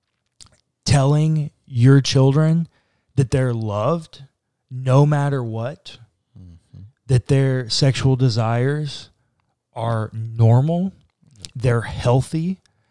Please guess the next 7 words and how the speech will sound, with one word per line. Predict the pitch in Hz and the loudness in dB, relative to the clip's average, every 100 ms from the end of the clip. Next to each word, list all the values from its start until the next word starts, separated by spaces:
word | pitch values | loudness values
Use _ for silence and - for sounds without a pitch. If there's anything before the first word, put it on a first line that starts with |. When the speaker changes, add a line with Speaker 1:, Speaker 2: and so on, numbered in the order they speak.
| _ | _
Speaker 1:
they're | 123 135 131 | -8 -2 0
not | 127 117 120 160 | 2 2 2 2
a | 165 | 0
product | - 139 135 143 - | 0 -2 2 0 2
of | 131 | 0
sin. | 101 - 117 110 131 185 190 _ _ _ | 0 -2 0 2 2 0 -4 _ _ _
Speaker 2:
No. | 92 80 87 | -12 -10 -10